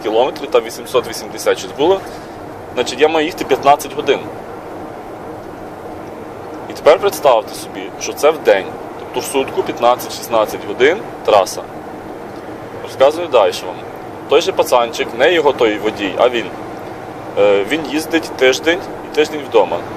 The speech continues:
Ну, він сам собі шеф, сам собі крутий, як хоче. От він виїхав в четвер, поїхав на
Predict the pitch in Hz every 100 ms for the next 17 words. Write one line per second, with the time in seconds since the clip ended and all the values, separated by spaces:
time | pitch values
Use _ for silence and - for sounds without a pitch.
0 | 120 151 131 127 123 113 135 170 170 147
1 | 135 131 123 143 131 113 107 - - -
2 | - - - - 117 147 160 175 165 156
3 | 147 127 127 117 120 123 139 - - -
4 | - - - - - - - - - -
5 | - - - - - - - 104 135 165
6 | 147 127 127 127 123 117